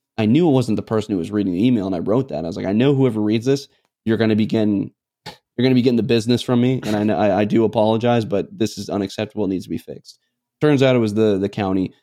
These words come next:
classic government problem, not theirs. And they had allegedly sent me out something. I didn't end up seeing it before then, but my point is afterward, after we got it all solved, I made sure to,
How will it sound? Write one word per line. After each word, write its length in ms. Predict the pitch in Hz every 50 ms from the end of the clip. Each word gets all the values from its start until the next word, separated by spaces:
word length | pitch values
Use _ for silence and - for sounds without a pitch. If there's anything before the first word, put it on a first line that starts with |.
| _ _ _ _ _ _ _ _ _ _ -
classic 500 | - 127 113 104 95 - 95 92 78 -
government 380 | - 101 85 - 92 90 85 85
problem, 340 | - 92 87 87 87 85 90
not 220 | 90 85 78 -
theirs. 380 | - 85 82 80 82 87 85 - _ _ _ _ -
And 200 | 92 90 82 85
they 100 | 90 90
had 120 | 90 - -
allegedly 520 | - 101 104 110 117 113 107 110 110 107
sent 220 | 104 - - 101 98
me 140 | 98 92 90
out 120 | 90 90
something. 240 | - - 92 92 95
I 80 | 101
didn't 180 | 107 113 110 107
end 120 | 104 95 95
up 80 | 85
seeing 300 | - - - 90 87 87
it 100 | 82 73
before 320 | - - - - 87 85 82
then, 200 | 82 80 80 80
but 220 | 82 82 78 - _ _ _ _ _ _ _ _ _ _ _ _ _ _ -
my 100 | - 113
point 260 | 107 - 131 131 127 123
is 120 | 117 98 -
afterward, 680 | 107 110 110 - - 110 104 95 90 87 87 87 - -
after 280 | - 104 107 - - 123
we 100 | 117 113
got 160 | 104 104 101
it 100 | 104 101
all 140 | 98 95 98
solved, 500 | - - 101 87 78 85 85 85 - _ _ _ _ _ _ _ _ -
I 100 | 107 113
made 220 | 110 113 113 113 107
sure 200 | - - 110 107
to, 280 | 101 98 92 87 80